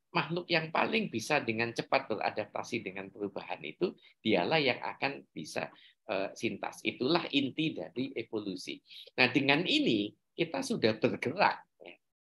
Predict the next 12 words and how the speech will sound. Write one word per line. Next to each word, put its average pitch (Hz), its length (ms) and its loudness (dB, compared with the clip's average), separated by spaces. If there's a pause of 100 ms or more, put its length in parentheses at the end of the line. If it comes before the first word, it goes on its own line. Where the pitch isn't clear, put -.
dari 113 400 6
berbagai 107 560 2
hal 101 240 4
tadi, 85 480 -4 (320)
ya, - 160 -14 (180)
itu - 540 0
ke, 185 400 2 (260)
ya, - 140 -10 (560)
pengertian 190 800 4
tubuh 123 480 0
di 117 160 -2
dalam 131 420 2